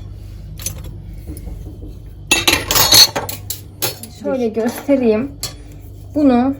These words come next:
bim'den doksan dokuz T L'ye aldım. Evet. Yani bu da güzel tabii ki büyüklüğü falan ama çok hafif yani.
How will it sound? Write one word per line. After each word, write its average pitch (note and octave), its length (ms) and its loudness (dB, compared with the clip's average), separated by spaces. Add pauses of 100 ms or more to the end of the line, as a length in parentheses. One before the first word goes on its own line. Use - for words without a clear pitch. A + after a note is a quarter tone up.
bim'den C4 640 8 (560)
doksan B3 480 4
dokuz - 300 -2
T A#3 220 2
L'ye A#3 200 4
aldım. A3 360 -2
Evet. G3+ 480 -4 (1500)
Yani G3+ 280 6
bu D#4+ 100 4
da G4+ 60 8
güzel G3 400 4
tabii G3+ 220 -2
ki G3 120 -8
büyüklüğü G#3 380 6
falan G#3 240 0
ama D#4 160 4
çok - 220 -4
hafif A#3 400 -2
yani. G3 460 2